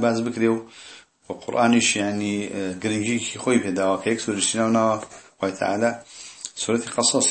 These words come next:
یعنی. "ولهم في هذا غرائب وعجائب، <coughs> وصفاقة وجه لا توصف." يعني لم مسألة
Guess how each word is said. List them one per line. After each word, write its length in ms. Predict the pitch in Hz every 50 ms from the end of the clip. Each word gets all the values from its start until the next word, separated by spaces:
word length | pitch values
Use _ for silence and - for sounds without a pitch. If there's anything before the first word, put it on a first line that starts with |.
| -
یعنی. 180 | 92 92 110 120 123 - _ - - - - - - - - - _ _
"ولهم 320 | 120 131 151 156 147 143
في 200 | 131 127 135 131
هذا 180 | 139 143 135 135 123 120
غرائب 320 | 127 127 139 139 117 113
وعجائب، 440 | 113 113 107 113 117 120 123 - - - - - - - - - - - - - - - - - - - _
<coughs> 840 | _ - - - - - - - - - - _ _ _ _ _ _
وصفاقة 600 | 117 110 - - 120 - - 147 147 - 139 135 - 131
وجه 300 | 127 143 131 123 127 127
لا 160 | 131 135 127 123
توصف." 320 | - 113 - - - - - - - - _ _ _ _ _ _ _ _ _ _ _ _ _ _ _ - - - - - _ _ _ _ -
يعني 240 | 107 107 110 107 104
لم 260 | 113 135 135 131 117
مسألة 460 | 113 107 - - 113 113 113 120 120